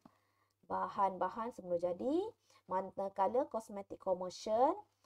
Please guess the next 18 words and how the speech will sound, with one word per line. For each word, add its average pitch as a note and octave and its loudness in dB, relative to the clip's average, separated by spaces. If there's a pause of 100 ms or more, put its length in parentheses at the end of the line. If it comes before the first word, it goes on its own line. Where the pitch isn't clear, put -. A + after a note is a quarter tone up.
(260)
dihasilkan G#3 0
daripada G3 2 (560)
ba-, F#3+ 8
campuran B3+ 4
bahan A#3+ 4
semula G3 -4
jadi F3+ 0
dan G3+ 0
sintetik. A3 -2 (760)
Bahan G#3 6
semula F3+ -2
jadi F3+ -2
dan F3 2
sintetik. F3 -8 (580)
So, G3 6 (320)
kemudian C#4 4 (320)
nombor A3 0
dua, G3+ 6